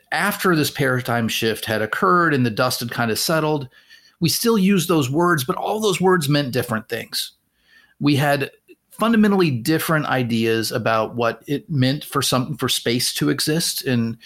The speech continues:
it, you know, prior to the, the, the beginning of the twentieth century, we thought of space as an unchanging backdrop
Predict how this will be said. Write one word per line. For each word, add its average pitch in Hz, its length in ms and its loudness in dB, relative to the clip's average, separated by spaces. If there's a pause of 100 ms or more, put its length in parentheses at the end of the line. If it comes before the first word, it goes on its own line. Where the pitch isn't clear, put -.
(360)
it, - 160 -4
you 151 120 2
know, 127 120 4
prior 143 440 0
to 131 160 0
the, 123 340 0
the, 120 280 -4
the 135 100 -4
beginning 123 320 2
of 123 60 4
the 117 80 0
twentieth 120 300 2
century, 180 380 2
we 127 120 2
thought 123 240 0
of 113 60 -2
space 120 420 0
as 123 100 0
an 110 160 0
unchanging 113 540 0
backdrop 104 640 -4